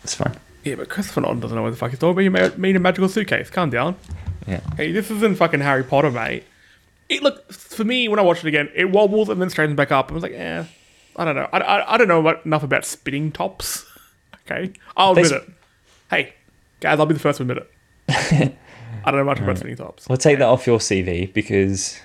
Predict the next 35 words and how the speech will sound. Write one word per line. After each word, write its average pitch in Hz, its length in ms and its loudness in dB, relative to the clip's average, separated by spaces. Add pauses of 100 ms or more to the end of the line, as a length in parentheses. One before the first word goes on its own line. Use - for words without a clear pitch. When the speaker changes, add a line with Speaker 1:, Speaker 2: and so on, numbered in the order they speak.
(500)
Speaker 1:
I've 92 240 -2
seen 90 420 -2 (140)
Speaker 2:
Oh, 202 120 -4
but 196 140 -6
then 240 120 4
I 226 40 4
won't 220 200 4
get 233 100 -2
the 233 80 -2
jet 311 220 4
ski 180 260 -2
job. 123 320 -6 (400)
Uh, 175 400 4 (240)
<laughs> - 260 -18
but - 100 2
I 220 40 2
thought 247 320 0
the, 190 140 0
the 185 160 4
whole 214 200 6
thing 202 200 0
was 180 240 0
'cause - 200 -10
he 185 400 -4 (280)
builds 175 320 6
a 165 40 0
lot 156 240 4
with 139 240 0 (540)
memories, 143 800 2
even 160 180 0
though 147 80 2
he 143 100 2
knows 139 240 6
he 135 80 0
shouldn't. 123 540 -2